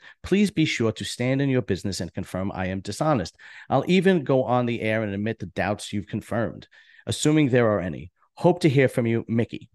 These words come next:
Okay, so I messaged them. And I said, "Come on the podcast and we could discuss for everyone to see, prove me wrong."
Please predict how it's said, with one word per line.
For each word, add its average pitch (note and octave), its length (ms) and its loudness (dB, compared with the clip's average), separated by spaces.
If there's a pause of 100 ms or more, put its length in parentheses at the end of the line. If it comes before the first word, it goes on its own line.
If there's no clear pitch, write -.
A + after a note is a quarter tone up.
(320)
Okay, G2 340 -8
so D#3+ 280 -4
I D#3 80 -6
messaged D3 340 -2
them. - 160 -16 (380)
And C#3+ 60 2
I - 20 4
said, D#3 160 2
"Come F#3 160 4
on G3 100 4
the F3+ 60 0
podcast A2+ 580 -2
and G#2+ 140 -2
we A2+ 80 -2
could A#2 160 -4
discuss G#2+ 480 -4 (480)
for A#2 360 0
everyone C#3 340 2
to C3 100 -4
see, G#2+ 260 -4
prove A#2+ 280 -2
me D3 100 2
wrong." E3+ 400 2